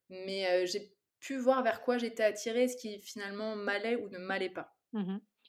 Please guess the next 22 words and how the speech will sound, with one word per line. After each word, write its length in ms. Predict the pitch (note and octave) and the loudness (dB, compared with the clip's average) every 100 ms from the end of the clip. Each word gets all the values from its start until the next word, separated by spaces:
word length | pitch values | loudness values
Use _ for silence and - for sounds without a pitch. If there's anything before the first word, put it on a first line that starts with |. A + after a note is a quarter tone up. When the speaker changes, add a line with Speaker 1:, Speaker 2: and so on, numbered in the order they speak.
| - | 0
Speaker 2:
Est-ce 180 | G3+ - | 0 4
qu'à 80 | B3 | 6
l'époque, 380 | A3+ A#3+ A#3 | 8 6 2
heu, 300 | A3+ G3 F#3+ F#3 - - | 0 0 -2 -6 -14 -18
tu 140 | - A3 | -6 0
restais 340 | A3 A3 B3+ | 0 0 -2
célibataire 720 | A3 A#3+ G#3 G3+ G#3 A3+ A3+ | 0 0 2 2 2 2 2
parce 140 | A3 | 0
que 100 | - | -4
tu 140 | G#3 G#3 | -6 -2
rencontrais 340 | G#3 G3+ G#3+ | -2 -2 -4
pas 120 | G#3+ | -2
forcément 340 | G3+ G#3 G#3+ G#3 | -2 -2 -2 -2
des 80 | G3+ | 0
gens 140 | G3+ | -2
qui 160 | - G#3+ | -4 -8
te 60 | |
plaisaient ? 460 | - G#3+ G3 B3+ E4 | 0 2 6 6 6
Ou 100 | A#3+ | 6
est-ce 140 | G#3 - | 4 4
que, 480 | A3+ A3+ G#3+ | 2 4 6
heu, 20 | G3+ | 4